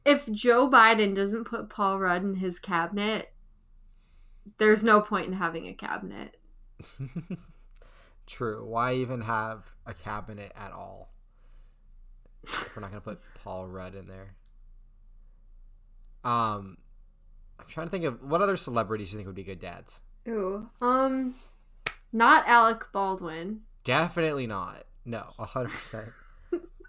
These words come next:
Speaker 1: Probably not Johnny Depp either, 'cause
Speaker 2: I don't, yeah, I don't think.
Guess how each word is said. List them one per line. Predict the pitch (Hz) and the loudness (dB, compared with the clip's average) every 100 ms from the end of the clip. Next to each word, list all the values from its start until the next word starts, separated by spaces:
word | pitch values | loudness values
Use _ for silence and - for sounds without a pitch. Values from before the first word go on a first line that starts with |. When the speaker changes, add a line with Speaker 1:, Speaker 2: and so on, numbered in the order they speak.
| 370 - - - - - - - | -18 -16 -14 -14 -18 -20 -20 -4
Speaker 1:
Probably | - 262 262 302 285 320 311 | 6 8 8 6 4 6 6
not | 269 208 208 208 - - - - - - - - - _ - - - - - - - - _ - - - 208 | 4 2 0 -2 -4 -12 -16 -18 -20 -20 -20 -20 -20 _ -20 -20 -20 -20 -20 -20 -20 -20 _ -20 -20 -12 -10
Johnny | 196 208 175 190 185 | -2 2 2 2 0
Depp | 175 160 170 - | -2 -4 -4 -4
either, | 170 165 202 226 294 320 - | -4 -2 -4 -4 -6 -8 -16
'cause | - 226 214 202 202 - - - - - _ - | -10 -4 -4 -4 -8 -10 -10 -16 -20 -20 _ -14
Speaker 2:
I | 104 | -12
don't, | 104 101 | -10 -12
yeah, | 104 98 | -14 -14
I | - | -14
don't | - - | -16 -18
think. | - | -20